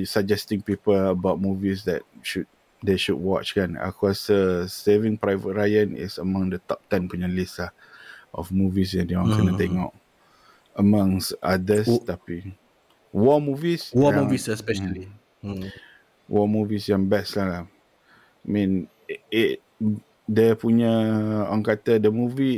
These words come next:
Speaker 1: is a bit different daripada other war movies. There's a, there's a lot of war movies yang best, tapi dia orang
Speaker 2: Mm-hmm.
Speaker 1: punya take on this movie is fresh, ref-, fresh jugalah sebab masa tu lain, kan. Kita tak expect masa tu. Untuk
Speaker 2: Hmm.
Speaker 1: movie ni tahun bila, kan?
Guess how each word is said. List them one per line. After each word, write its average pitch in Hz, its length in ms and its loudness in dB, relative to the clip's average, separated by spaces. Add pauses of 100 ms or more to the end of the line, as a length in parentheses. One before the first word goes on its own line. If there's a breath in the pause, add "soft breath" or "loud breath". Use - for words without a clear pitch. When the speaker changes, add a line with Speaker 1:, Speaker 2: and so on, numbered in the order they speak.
Speaker 1:
is - 340 -6
a 107 140 0
bit 117 240 2
different 117 640 2 (240)
daripada 98 560 -2
other 101 160 0
war 95 240 2
movies. 95 420 -2
There's 117 300 0
a, 110 160 2
there's 117 240 2
a 113 80 2
lot 120 240 2
of 98 160 -6
war 110 240 0
movies 110 400 -2
yang 101 160 0
best, 110 480 0 (500 loud breath)
tapi 120 540 0
dia 110 160 2
orang 107 160 2
Speaker 2:
Mm-hmm. 107 140 0
Speaker 1:
punya 104 180 -2 (180)
take 143 220 2
on 113 160 -4
this 110 160 -6
movie 110 400 -2 (160)
is - 240 -12 (960 soft breath)
fresh, - 420 -2
ref-, 117 460 -4
fresh - 400 -2
jugalah 127 320 2
sebab 135 240 -2
masa 139 320 -2
tu 175 160 -4
lain, 170 320 2
kan. 156 240 -4
Kita - 240 -12
tak 101 240 -6
expect - 400 -4
masa 98 320 -8
tu. 104 80 -8
Untuk 110 240 4
Speaker 2:
Hmm. 98 80 2
Speaker 1:
movie 117 240 2
ni 175 80 -2
tahun 110 240 2
bila, 160 480 2
kan? 101 160 -6